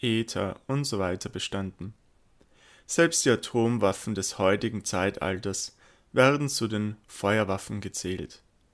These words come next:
In früheren Zeiten gab es andere Waffen,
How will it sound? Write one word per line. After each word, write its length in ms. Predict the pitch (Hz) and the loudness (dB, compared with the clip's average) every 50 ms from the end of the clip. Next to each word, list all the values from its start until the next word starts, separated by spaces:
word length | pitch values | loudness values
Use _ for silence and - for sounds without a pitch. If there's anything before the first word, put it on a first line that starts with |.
| _ _ _ _ _ _ _ - - _ _ - | _ _ _ _ _ _ _ -20 -20 _ _ -4
In 120 | - 147 | -4 -4
früheren 520 | - - - 170 180 196 175 127 117 110 104 | -4 0 4 6 8 8 8 8 6 4 4
Zeiten 500 | - 107 98 92 92 98 101 - 117 113 | 4 4 6 6 6 6 4 2 0 2
gab 180 | 120 110 107 | 2 2 2
es 200 | 117 - - - | 2 -2 -4 0
andere 440 | - 131 139 147 143 127 101 101 - | 0 2 2 2 0 0 0 2 2
Waffen, 440 | 90 90 - - - 98 98 90 | 0 0 -2 -4 -6 -6 -6 -8